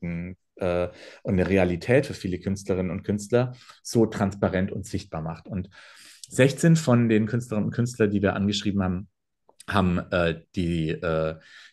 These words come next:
die Veröffentlichung erlaubt. Äh, wir haben dann die Namen eben geschwärzt und die Briefe erzählen eben von extremer, ähm, also von extremen,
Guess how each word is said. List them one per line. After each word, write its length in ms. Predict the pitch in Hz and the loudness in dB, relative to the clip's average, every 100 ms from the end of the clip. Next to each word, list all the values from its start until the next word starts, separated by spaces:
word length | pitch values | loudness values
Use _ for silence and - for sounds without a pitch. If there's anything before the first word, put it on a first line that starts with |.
| _ 95 | _ -6
die 100 | 82 | -2
Veröffentlichung 680 | 101 95 104 98 87 85 | -2 -2 -2 -4 -2 -4
erlaubt. 800 | 82 85 82 85 147 202 - - - - | -2 -4 0 4 4 2 -4 -12 -10 -2
Äh, 180 | 95 | -2
wir 100 | 90 | 0
haben 120 | 87 85 | -2 -2
dann 120 | 82 | -2
die 60 | |
Namen 340 | 82 98 165 175 | 0 2 2 0
eben 220 | 131 127 | -2 -2
geschwärzt 580 | 120 117 110 117 - - | -2 0 0 0 -4 -12
und 300 | - 101 98 | -2 -2 -2
die 40 | |
Briefe 440 | - 104 123 123 110 | -2 0 0 0 0
erzählen 480 | - 95 95 95 | 0 -2 0 -2
eben 280 | - 82 85 | -4 -4 -4
von 380 | 80 85 82 80 - - - | -6 -6 -4 -6 -10 -20 -12
extremer, 920 | - - - 92 104 98 85 85 85 - | -10 -10 -6 2 4 4 2 0 -2 -2
ähm, 880 | 87 85 82 82 82 80 80 80 80 | 0 2 0 0 -2 -4 -4 -4 -6
also 140 | 90 92 | -6 -6
von 100 | 92 | -6
extremen, 640 | 92 - 95 90 85 80 | -8 -4 -2 0 -2 -6